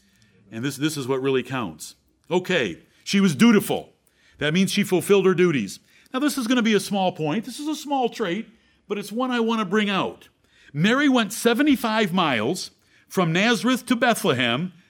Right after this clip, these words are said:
to pay taxes. Are you kidding me? Are you kidding me? To a foreign ruler, though she was nine months pregnant? Seriously,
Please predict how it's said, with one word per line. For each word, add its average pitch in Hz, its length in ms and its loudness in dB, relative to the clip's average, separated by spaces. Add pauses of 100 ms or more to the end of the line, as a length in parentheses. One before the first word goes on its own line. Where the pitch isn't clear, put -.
(160)
to 233 100 2
pay 226 260 2
taxes. 160 640 -2 (240)
Are 226 140 0
you 302 180 4
kidding 220 380 2
me? 202 340 0 (1600)
Are 208 180 0
you 285 220 6
kidding 220 340 2
me? 208 200 4
To 208 180 4
a 175 60 4
foreign 262 480 2
ruler, 240 360 4 (680)
though 214 200 2
she 247 160 2
was 202 200 4
nine 233 300 4
months 247 260 2
pregnant? 240 520 0 (920)
Seriously, 156 960 0